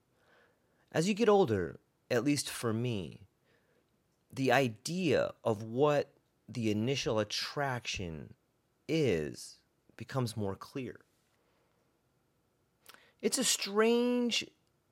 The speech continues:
phenomenon. And as I get older, I have a different insight into what is happening. That's probably because the older you get, the more you realize there's a lot you don't know and you'll never know.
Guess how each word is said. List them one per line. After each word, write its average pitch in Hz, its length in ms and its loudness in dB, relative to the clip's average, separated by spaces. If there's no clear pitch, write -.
phenomenon. 175 920 0
And 160 100 0
as 202 140 4
I 220 80 4
get 190 160 4
older, 147 340 6
I 104 60 4
have 123 160 0
a 123 40 0
different 156 380 -2
insight 120 500 2
into 98 280 -4
what 107 360 4
is 101 180 -2
happening. - 520 -4
That's 127 140 -2
probably 143 560 2
because 123 460 -2
the 120 100 -4
older 123 260 0
you 120 200 -2
get, 107 340 -2
the 113 80 2
more 123 560 2
you 101 560 -2
realize 98 1300 4
there's 131 160 0
a 123 80 8
lot 110 560 8
you 104 180 -4
don't 101 260 0
know 98 420 2
and 92 100 -2
you'll 95 120 2
never 92 440 -2
know. 67 280 -12